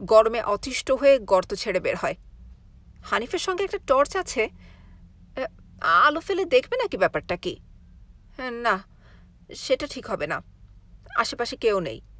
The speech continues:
টর্চ জ্বালালেও কোনো ক্ষতি হবে না, তবু সাবধান থাকা ভালো। পায়ে ঝিঁঝি ধরে গেছে।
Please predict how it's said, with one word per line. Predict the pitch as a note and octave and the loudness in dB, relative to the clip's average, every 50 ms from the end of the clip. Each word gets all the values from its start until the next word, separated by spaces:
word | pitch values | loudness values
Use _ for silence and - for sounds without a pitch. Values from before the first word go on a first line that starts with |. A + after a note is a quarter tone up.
| - - - - - - - - - - - - - - - - - - - | -20 -20 -20 -20 -20 -20 -20 -8 -8 -8 -8 -8 -14 -20 -20 -20 -20 0 4
টর্চ | - A3 C4 - - G4+ | 6 6 6 6 2 0
জ্বালালেও | - G#3+ F#3+ A3+ C#4 D#4+ - D#5 E5 - | 2 4 4 6 8 10 10 10 10 10
কোনো | C5 B4+ B4 | 8 6 6
ক্ষতি | - - F4 - G4+ G4+ | 2 0 -2 0 2 2
হবে | F4 G#4+ G4+ E4 | 2 2 2 2
না, | B3+ A#3 B3 - - - - - - - - - - - | 4 4 2 2 0 -8 -20 -20 -20 -20 -20 -20 -6 -2
তবু | D4 D4 C#4 E4+ D#4+ C#4 - - - - - | -2 0 2 2 2 2 0 -6 -16 -20 -14
সাবধান | - - - A#3 A3 - C4 A#3+ | -8 2 2 2 2 2 -4 -8
থাকা | A3+ - F#3+ - G#3 | -4 -4 -4 -4 -4
ভালো। | F3+ - F3+ D3 A#2+ - - - - - - - - - - _ - - - - - - - - - _ - - | -2 -2 -2 -2 -2 -6 -8 -16 -20 -20 -20 -20 -20 -20 -20 _ -20 -20 -20 -20 -20 -20 -20 -20 -20 _ -4 0
পায়ে | - A#3 B3 D4+ E4 F#4 A4+ - - - F#3 | 2 2 4 4 2 2 0 -2 -4 -8 -12
ঝিঁঝি | F3 - B3 C4 C4 D#4+ | -10 -8 -8 -6 -6 -4
ধরে | C#4 B3 A#3+ F#3 D#3 - | -4 -2 -2 -2 0 0
গেছে। | C#3 C#3 - - - - | 0 -2 -2 -4 -6 -10